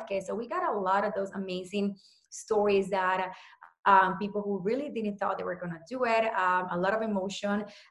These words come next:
a lot of, like, "Oh my gosh, I did it, and, and, and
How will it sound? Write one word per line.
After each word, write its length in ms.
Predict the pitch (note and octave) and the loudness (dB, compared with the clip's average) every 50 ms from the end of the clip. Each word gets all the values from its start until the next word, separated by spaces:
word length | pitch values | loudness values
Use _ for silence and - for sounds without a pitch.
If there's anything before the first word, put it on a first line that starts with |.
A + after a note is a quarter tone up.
| - | -2
a 60 | F#3+ | 0
lot 180 | F#3+ F#3+ F#3+ G3 | 2 2 4 4
of, 80 | G3+ G3 - | 2 2 0
like, 260 | G#3 G3 F#3+ F#3 F3 - | -4 -2 -2 -2 -4 -4
"Oh 40 | G3+ | -6
my 160 | G3+ G3 F#3+ | -6 -6 -6
gosh, 380 | G3 G3+ G#3+ A3 G#3 G3 F#3+ - - - _ _ _ _ - | -6 -6 -4 -4 -4 -4 -6 -8 -12 -18 _ _ _ _ -8
I 200 | F3+ F#3+ G3+ G#3 G3+ - | -4 -2 -2 -2 -2 -4
did 180 | F#3 F#3 A#3 - | -4 -2 0 0
it, 240 | F#3+ F3 F3 F3 - - | 0 0 0 -2 -2 -2
and, 160 | F3 F3 F#3 F#3 | -2 -2 -2 -4
and, 280 | F#3 F3+ F3+ F3 F3+ | -4 -2 -2 -2 -2
and 320 | F#3 F3+ F3+ F3 F3 F3+ | -2 -4 -4 -2 -4 -4